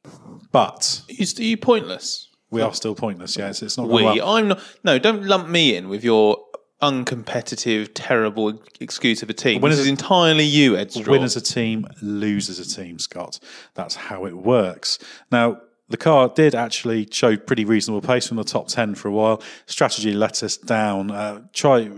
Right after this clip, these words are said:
Speaker 1: tried to make a two-stop strategy work. Plan A was a three-stop strategy. Thought we could make the two work, but it didn't. So ended up missing out, uh, missing out on points. So yeah,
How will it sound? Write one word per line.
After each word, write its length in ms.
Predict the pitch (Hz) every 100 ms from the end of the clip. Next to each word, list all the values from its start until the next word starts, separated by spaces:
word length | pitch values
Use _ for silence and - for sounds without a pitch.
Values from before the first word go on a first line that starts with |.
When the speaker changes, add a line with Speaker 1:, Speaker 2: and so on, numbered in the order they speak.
| - -
Speaker 1:
tried 240 | - 143
to 80 | 131
make 140 | 123
a 40 | 120
two-stop 500 | - 123 - 110 -
strategy 420 | - 104 - 104
work. 400 | 107 110 104 - - _ _
Plan 220 | - 135
A 180 | 127 120
was 140 | 113
a 40 | 113
three-stop 440 | - 127 - 110
strategy. 480 | - 131 - 127 131 - - _
Thought 160 | - 123
we 60 |
could 100 | 107
make 140 | 117 101
the 60 |
two 260 | 101 120 107
work, 400 | 107 107 98 -
but 260 | 110 101 - - - _ _
it 160 | - 104
didn't. 340 | 110 98 90
So 160 | 87 107
ended 200 | 98 98
up 100 | 101
missing 300 | 101 - 98
out, 280 | 95 95 -
uh, 220 | 101 98
missing 260 | 101 - 101
out 160 | 98
on 120 | 95 98
points. 420 | - 104 90 -
So 420 | - 107 101 98 - - _ -
yeah, 200 | 101